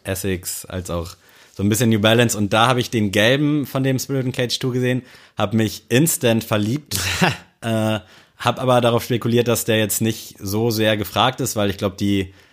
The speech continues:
Speaker 1: ersten Farben von den General Releases, die sind jetzt auch noch nicht ausverkauft und hoffe, dass dann da irgendwann mit so einem fünfundzwanzig Prozent Code mal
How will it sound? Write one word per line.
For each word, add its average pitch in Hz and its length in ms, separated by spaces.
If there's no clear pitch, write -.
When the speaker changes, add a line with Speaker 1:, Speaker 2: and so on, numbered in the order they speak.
Speaker 1:
ersten 107 460
Farben 113 560
von 110 180
den 104 120
General 104 280
Releases, 107 400
die 98 120
sind 98 160
jetzt 98 140
auch 104 100
noch 117 100
nicht 113 260
ausverkauft 107 540
und 95 140
hoffe, 107 420
dass 95 140
dann 98 120
da 98 180
irgendwann 101 340
mit 95 120
so 98 80
einem 95 60
fünfundzwanzig 98 480
Prozent 98 400
Code 95 280
mal 87 380